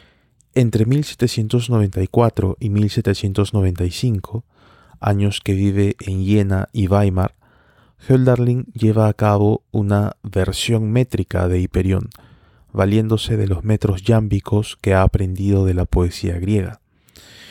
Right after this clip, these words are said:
En este momento se encuentra influido por la lectura del filósofo Johann Gottlieb Fichte, a cuyas lecciones asiste, y de quien admira y recoge el rigor formal, así como su densidad filosófica.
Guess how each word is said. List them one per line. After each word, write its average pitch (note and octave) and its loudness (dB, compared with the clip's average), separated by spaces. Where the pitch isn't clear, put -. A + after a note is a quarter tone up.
En G2+ -2
este A#2+ 2
momento B2 2
se A#2 -4
encuentra G#2+ 2
influido G2+ 2
por G2+ -2
la F#2+ -2
lectura G2+ 0
del F#2+ 2
filósofo F#2+ -2
Johann F#2+ 0
Gottlieb F#2 -2
Fichte, - -2
a G2 -4
cuyas F#2+ 0
lecciones G#2+ 0
asiste, G2 -4
y C#3 4
de C3 4
quien B2+ 0
admira A2+ 0
y A2+ 0
recoge G2 0
el F#2 2
rigor F#2 2
formal, F#2+ 0
así - -8
como G2 -4
su G2 -4
densidad F2+ 0
filosófica. - -6